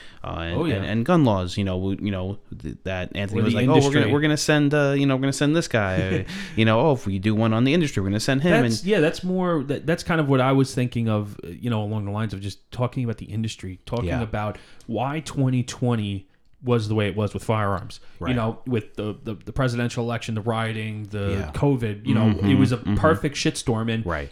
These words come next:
Speaker 2: you know, we, we spoke in a previous episode, "Hey, hey, if you're a gun shop owner, contact us." Well, we went on the offensive on this and said, "We're
Speaker 1: Yeah.
Speaker 2: gonna go talk to industry people."
Speaker 1: Right.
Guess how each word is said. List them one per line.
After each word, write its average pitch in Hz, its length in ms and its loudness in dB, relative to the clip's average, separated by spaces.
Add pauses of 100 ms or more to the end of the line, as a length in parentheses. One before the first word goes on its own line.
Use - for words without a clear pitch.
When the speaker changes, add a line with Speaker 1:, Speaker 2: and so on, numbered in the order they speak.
Speaker 2:
you 151 80 4
know, 135 140 6
we, 160 320 0
we 160 100 0
spoke 151 280 2
in 139 60 0
a 123 40 -2
previous 156 320 0
episode, 107 340 -4
"Hey, 110 240 -2
hey, 151 300 -2
if - 120 -6
you're 151 160 -4
a 131 80 -8
gun 165 160 -6
shop 117 220 -6
owner, 113 180 -2
contact 127 540 -4
us." 123 200 0
Well, 107 280 2 (400)
we 151 400 0 (320)
went 156 240 2
on 127 80 2
the 131 80 2
offensive 139 560 -2
on 123 120 0
this 120 200 -2
and 120 100 -6
said, 107 140 -2
"We're 139 140 4
Speaker 1:
Yeah. 156 60 -2
Speaker 2:
gonna 147 120 0
go 123 160 4
talk - 420 -4
to 101 320 -4
industry 98 360 -6
people." 76 280 -14
Speaker 1:
Right. 71 220 -8